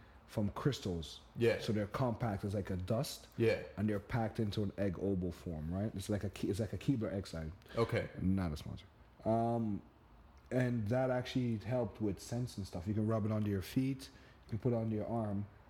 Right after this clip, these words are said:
Speaker 1: and I had no, I literally had no smell.
Speaker 2: See, but that's, like,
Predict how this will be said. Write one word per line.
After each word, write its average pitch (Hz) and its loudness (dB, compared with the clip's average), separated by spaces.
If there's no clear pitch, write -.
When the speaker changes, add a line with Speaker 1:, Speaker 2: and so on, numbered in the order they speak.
Speaker 1:
and 107 0
I 107 0
had 107 0
no, 107 2
I 110 -2
literally 143 2
had 120 2
no 107 2
smell. 92 -2
Speaker 2:
See, 110 0
but 98 0
that's, 113 0
like, 104 0